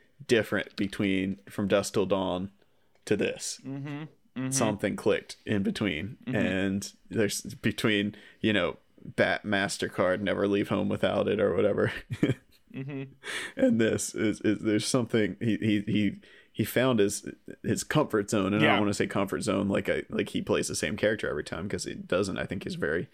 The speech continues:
Speaker 1: very versatile actor, but, but he, he found, he tapped into whatever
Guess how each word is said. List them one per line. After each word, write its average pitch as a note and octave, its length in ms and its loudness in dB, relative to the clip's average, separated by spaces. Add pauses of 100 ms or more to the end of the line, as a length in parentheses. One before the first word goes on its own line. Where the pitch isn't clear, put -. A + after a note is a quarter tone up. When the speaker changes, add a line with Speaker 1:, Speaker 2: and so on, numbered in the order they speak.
(440)
Speaker 1:
very G#2 180 4
versatile G2 460 2
actor, G2 360 0
but, G#2 300 0
but G2+ 160 2
he, G2+ 220 2
he A2 180 0
found, B2+ 560 0 (420)
he A2 140 -2
tapped - 340 0
into G#2 460 2
whatever G#2 720 2